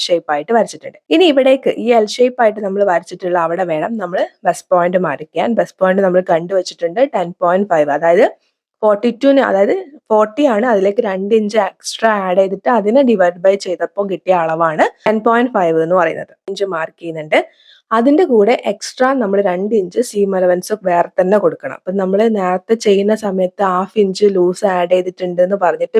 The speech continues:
പിന്നെ സീം അലവൻസ് കൊടുക്കാതിരിക്കരുത്. അതിന്റെ കൂടെ രണ്ട് ഇഞ്ച് നമ്മൾ എന്ത് ചെയ്യുക? സീം അലവൻസ് കൊടുക്കുക. രണ്ട് ഇഞ്ചാണ് എപ്പോഴും നല്ലത്. ഇനി അത്രയും ക്ലോത്ത് ഇല്ലെങ്കിൽ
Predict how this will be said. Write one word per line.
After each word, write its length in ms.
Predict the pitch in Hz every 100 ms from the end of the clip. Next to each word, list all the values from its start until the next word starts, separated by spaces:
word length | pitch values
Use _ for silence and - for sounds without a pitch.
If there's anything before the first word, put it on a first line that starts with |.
| 214
പിന്നെ 180 | 190 208 202
സീം 180 | 175 170
അലവൻസ് 320 | 170 175 196 180
കൊടുക്കാതിരിക്കരുത്. 800 | 160 156 165 165 151 151 147 165 359 - - - _ 196
അതിന്റെ 240 | 208 226 220
കൂടെ 180 | 196 262
രണ്ട് 220 | 208 180 185
ഇഞ്ച് 140 | 185 180
നമ്മൾ 140 | 170 170
എന്ത് 120 | 165 165
ചെയ്യുക? 420 | 165 160 - _ _ _
സീം 200 | 214 202 185
അലവൻസ് 340 | 180 180 180 170
കൊടുക്കുക. 260 | 147 - 175
രണ്ട് 160 | 180 226
ഇഞ്ചാണ് 360 | 202 196 185 196
എപ്പോഴും 320 | - 175 190 220
നല്ലത്. 260 | 185 170 190
ഇനി 100 | 202 196
അത്രയും 320 | 170 - 220 226
ക്ലോത്ത് 300 | 202 190 -
ഇല്ലെങ്കിൽ 340 | 202 196 208